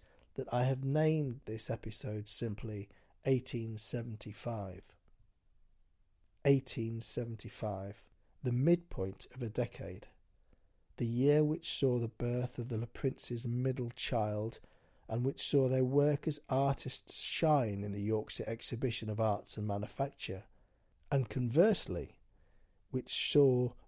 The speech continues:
John Whitley's fortunes seem to plummet with the failure of Whitley Partners and the petitioning for a compulsory wind-up of the firm,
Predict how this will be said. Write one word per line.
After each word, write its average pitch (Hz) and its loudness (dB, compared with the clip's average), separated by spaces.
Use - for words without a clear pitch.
John 139 6
Whitley's 127 2
fortunes 110 -2
seem 120 -2
to - -4
plummet - -2
with 113 -4
the 113 -2
failure 117 2
of 113 -2
Whitley 127 0
Partners 110 -2
and 110 -4
the 110 -4
petitioning 113 0
for 107 -4
a 104 -2
compulsory 123 -2
wind-up 117 0
of 110 -4
the 110 -4
firm, 95 -2